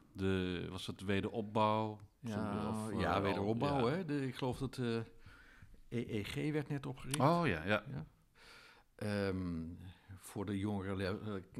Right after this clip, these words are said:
Speaker 2: <laughs> luisteraartjes, hè, de voorloper van de E U.
Speaker 1: Ja, ja.
Speaker 2: Ehm, mijn v-, mijn moeder was pianiste.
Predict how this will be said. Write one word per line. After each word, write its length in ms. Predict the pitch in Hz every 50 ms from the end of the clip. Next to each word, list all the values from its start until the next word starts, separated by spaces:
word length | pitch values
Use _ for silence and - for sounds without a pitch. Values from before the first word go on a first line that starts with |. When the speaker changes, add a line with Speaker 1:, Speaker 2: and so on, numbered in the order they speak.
| - 107 117 113 - - - - -
Speaker 2:
<laughs> 0 |
luisteraartjes, 800 | - 131 110 87 - - - 120 120 98 - - 104 90 - -
hè, 220 | 104 90 - 117
de 80 | 120 107
voorloper 440 | - - 127 117 117 98 95 - 117
van 140 | - 135 131
de 220 | 107 107 - -
E 80 | 107 101
U. 240 | 101 107 110 131 147 - - - -
Speaker 1:
Ja, 180 | 98 98 90 82 87 - -
ja. 300 | - 98 90 95 104 78 - - - - - - - - - _ - - - - - - - -
Speaker 2:
Ehm, 1200 | - 143 143 135 131 127 123 120 113 110 104 98 95 90 92 90 82 82 85 82 82 82 87 90
mijn 1000 | 95 104 113 120 123 120 120 120 117 113 113 117 113 113 113 113 101 107 120 107 98
v-, 440 | 92 - - - - - 104 - - - -
mijn 440 | 110 107 107 113 110 110 107 107
moeder 260 | 104 117 185 220 160 123
was 140 | 98 - -
pianiste. 600 | - 90 78 - 156 190 170 - - 208 202